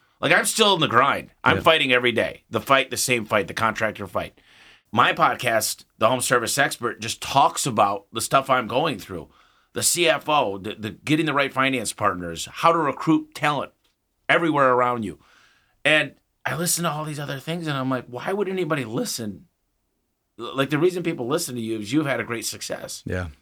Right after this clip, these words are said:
Speaker 1: Rightfully so, they should listen to you. Do your research on nine out of ten of the people I see
Speaker 2: Yeah.
Speaker 1: don't deserve to have that platform.
Speaker 2: Yeah, there's so many people now, especially in the real estate space. I see it, I'm sure you see it in yours. I'm just in the real estate space where they own four Airbnbs,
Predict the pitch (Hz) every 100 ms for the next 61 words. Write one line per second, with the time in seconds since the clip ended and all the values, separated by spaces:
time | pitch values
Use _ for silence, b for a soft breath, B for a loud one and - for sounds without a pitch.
0 | _ 151 170 160 139 107 - 190 190 120
1 | 113 151 180 117 95 76 - _ _ -
2 | 233 254 214 196 - 156 - 127 113 -
3 | - 123 139 190 226 214 - - 147 143
4 | - 160 156 147 127 117 120 104 98 92
5 | - 101 82 - - 95 85 104 139 127
6 | 113 120 110 104 98 98 92 82 - 78
7 | - - - _ _ - 92 107 117 143
8 | 135 123 113 110 107 95 113 - 165 151
9 | 104 113 113 127 - 131 127 - 117 113
10 | 135 117 - 101 107 101 98 95 - 107
11 | 104 110 117 92 - 98 - 104 98 B
12 | B B - 113 117 110 90 - - -
13 | 104 104 92 - - 104 107 104 101 107
14 | -